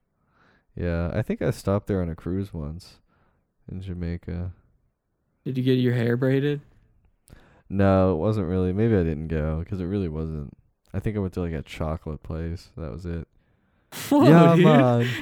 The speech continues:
Speaker 2: You can't call it that.
Speaker 1: Yeah, yeah, yeah.
Speaker 2: He stopped at the Dominican Republic.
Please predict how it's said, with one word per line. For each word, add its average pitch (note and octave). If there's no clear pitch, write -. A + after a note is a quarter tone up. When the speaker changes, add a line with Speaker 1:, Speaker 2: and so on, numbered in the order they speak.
Speaker 2:
You C4
can't D4+
call F#3+
it D#3
that. G#3+
Speaker 1:
Yeah, C#3
yeah, B2
yeah. -
Speaker 2:
He F#3+
stopped E3+
at D#3+
the D#3+
Dominican D3+
Republic. D3